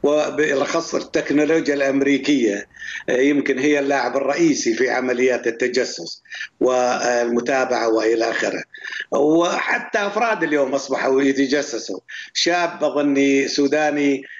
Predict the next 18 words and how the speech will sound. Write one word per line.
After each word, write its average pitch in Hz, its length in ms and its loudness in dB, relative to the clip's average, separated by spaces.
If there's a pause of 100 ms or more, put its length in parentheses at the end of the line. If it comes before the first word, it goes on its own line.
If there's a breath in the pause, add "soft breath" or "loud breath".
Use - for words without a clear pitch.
(100)
تجسس 156 560 -2
على 147 580 0 (280 loud breath)
البنتاغون 160 920 0
وواجه 123 1000 2
مشكلة 139 420 -2
وإلى 113 220 -2
آخره. - 160 -8 (300 loud breath)
وبالتالي 233 520 2
هذه 196 180 0
مسألة، 160 680 -2 (360 loud breath)
آه، 139 320 2 (120)
في 170 200 4
كيفية 175 800 0 (140)
الاستخدام 151 800 -2
الذكي 147 640 0 (300 loud breath)
لبعض 147 680 2
هذه 139 360 0
الوسائل. 120 640 -2